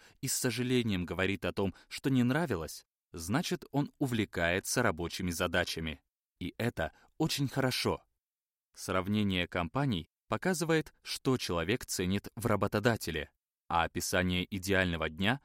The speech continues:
помогает понять, что его мотивирует. Ответ на вопрос о работе мечты позволит оценить, способна ли компания дать это кандидату, не обманет ли она его ожидания. Можно попросить собеседника дать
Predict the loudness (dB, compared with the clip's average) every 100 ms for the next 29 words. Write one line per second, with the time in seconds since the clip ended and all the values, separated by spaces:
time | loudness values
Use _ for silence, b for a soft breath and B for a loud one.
0 | b 0 0 2 0 2 2 2 0 -2
1 | -12 -10 -8 0 2 2 0 -2 -4 0
2 | 4 4 2 0 0 0 -6 -10 _ _
3 | _ _ _ -10 -8 -2 -2 0 0 0
4 | 2 0 2 0 2 0 -2 -2 -4 -4
5 | -4 -6 b b -2 2 2 4 2 0
6 | 0 0 -2 -14 b -6 0 0 2 2
7 | 2 2 2 0 0 2 4 4 4 2
8 | 0 -2 -2 0 2 2 2 2 0 -4
9 | -10 _ _ -4 0 2 2 2 2 2
10 | 0 -2 -2 2 0 0 b -2 2 4
11 | 2 0 0 0 0 -4 -10 _ _ _
12 | _ _ -8 -2 0 0 0 -2 0 -2
13 | -2 -6 -4 -4 -2 -4 -2 -4 -4 -6
14 | b -2 0 0